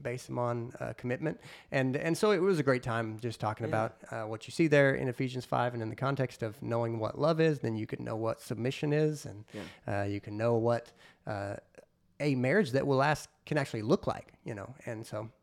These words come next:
Speaker 1: uh, really great experience. And then the other thing to say is that it was indoors
Speaker 2: <laughs> Oh,
Speaker 1: at a golf course.
Speaker 2: praise God.
Speaker 1: And so it was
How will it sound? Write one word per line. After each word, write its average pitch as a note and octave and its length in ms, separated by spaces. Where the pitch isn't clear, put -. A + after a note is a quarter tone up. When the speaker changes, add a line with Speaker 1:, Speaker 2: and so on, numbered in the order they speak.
Speaker 1:
uh, - 220
really E3 200
great C3 180
experience. C3+ 520
And C3+ 220
then C#3 100
the C3 60
other C3 140
thing B2+ 160
to A2+ 80
say A#2+ 200
is A2+ 120
that A2+ 140
it A2+ 100
was A2+ 220
indoors C3+ 580
Speaker 2:
<laughs> - 200
Oh, - 400
Speaker 1:
at C#3 200
a A2+ 40
golf C#3+ 260
course. A2 240
Speaker 2:
praise F3+ 220
God. D#3 420
Speaker 1:
And A#2 240
so A#2+ 240
it A#2+ 140
was A2+ 320